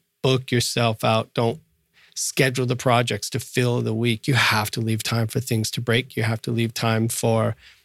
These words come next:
opportunities to arise, for, for luck to happen. Because if it's not baked in, then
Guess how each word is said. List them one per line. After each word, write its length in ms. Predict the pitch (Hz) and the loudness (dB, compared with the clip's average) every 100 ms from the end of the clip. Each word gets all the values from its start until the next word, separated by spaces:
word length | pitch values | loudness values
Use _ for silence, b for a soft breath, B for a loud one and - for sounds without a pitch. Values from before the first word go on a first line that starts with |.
| _ 135 | _ -2
opportunities 960 | 127 113 127 123 131 143 147 - - - - | 0 -2 2 2 4 2 0 -4 -10 -14 -4
to 140 | 160 | 2
arise, 680 | 143 131 123 135 147 - - - - | 4 4 4 4 2 -2 -8 -10 -4
for, 300 | 131 120 110 | 0 0 0
for 220 | - 117 | 0 2
luck 260 | 120 - | 0 0
to 100 | - | 0
happen. 400 | 120 127 127 156 156 B B B B | 2 2 2 0 -2 B B B B
Because 260 | - 131 131 | -2 2 2
if 100 | 123 | 0
it's 160 | 131 | 0
not 260 | 139 147 120 | 2 2 2
baked 320 | 139 127 - | 0 -2 -2
in, 480 | 135 123 113 110 110 _ _ _ _ _ | 0 2 0 -2 -6 _ _ _ _ _
then 600 | 135 127 120 113 110 107 | -2 0 2 2 2 0